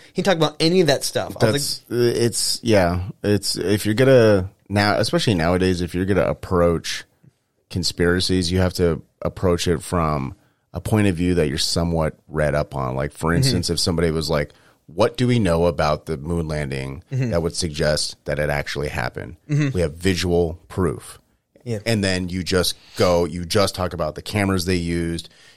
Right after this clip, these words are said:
Speaker 2: you talk about photographs, you talk about, ev-, you just, you just go into the visual medium,
Speaker 1: Yeah.
Speaker 2: and you can exclude, maybe touch on Van Allen radiation belt.
Speaker 1: Yeah.
Speaker 2: You can, like, things like that. But
Speaker 1: Mm-hmm.
Speaker 2: it's like, you, it's better to
Speaker 1: That's
Speaker 2: have one concise angle that's like,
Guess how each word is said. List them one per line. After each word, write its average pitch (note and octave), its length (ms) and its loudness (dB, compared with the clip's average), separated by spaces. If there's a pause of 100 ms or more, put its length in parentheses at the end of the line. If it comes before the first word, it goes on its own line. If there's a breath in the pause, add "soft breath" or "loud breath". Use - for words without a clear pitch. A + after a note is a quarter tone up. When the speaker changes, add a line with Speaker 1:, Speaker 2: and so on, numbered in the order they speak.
(100)
Speaker 2:
you D#2+ 80 -16
talk D#2 200 -2
about D2+ 440 -2
photographs, F2+ 760 0
you E2+ 60 -10
talk D#2 240 -6
about, D2 320 -2
ev-, G2 160 0
you G2 140 -6
just, G2 340 -6
you G#2 100 -2
just A#2+ 400 2
go A#2 200 4
into G#2 180 -4
the G#2+ 60 0
visual G2 360 0
medium, D#2+ 480 -4 (120)
Speaker 1:
Yeah. C3 160 0
Speaker 2:
and G#2 100 -4
you G2+ 80 -4
can G2 240 -4
exclude, G#2 640 0
maybe D3+ 300 -2
touch C#3 300 0
on B2 240 -2
Van D2+ 240 -4
Allen D#2 280 -2
radiation F2+ 520 -2
belt. G2+ 340 2 (120 loud breath)
Speaker 1:
Yeah. B2+ 200 2 (140)
Speaker 2:
You F#2 100 -8
can, D#2+ 260 -12
like, F#2 200 -2
things C3+ 320 4
like G#2 180 2
that. G2+ 380 0 (580)
But A2 140 2
Speaker 1:
Mm-hmm. G#3+ 80 4
Speaker 2:
it's - 100 -2
like, F2+ 220 0
you, G2+ 200 2
it's F#2+ 200 -2
better A2+ 260 4
to G#2+ 80 2
Speaker 1:
That's G2+ 280 2
Speaker 2:
have - 80 -10 (100)
one C#3+ 680 2
concise A2 680 0 (100)
angle F#2 520 -2
that's E2+ 280 -4
like, D#2+ 360 -4